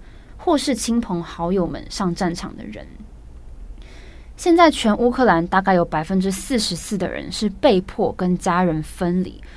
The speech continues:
这个本身就可能会造成心理创伤，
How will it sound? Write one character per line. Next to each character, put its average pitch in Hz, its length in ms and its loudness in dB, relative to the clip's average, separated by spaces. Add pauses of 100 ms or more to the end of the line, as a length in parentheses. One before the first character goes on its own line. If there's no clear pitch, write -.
(180)
这 381 160 6
个 294 80 10
本 180 240 0
身 208 180 0
就 220 140 0
可 190 280 -2
能 165 140 0
会 220 140 2
造 214 180 4
成 180 220 0
心 185 180 0
理 170 80 0
创 - 300 -4
伤， 165 300 -6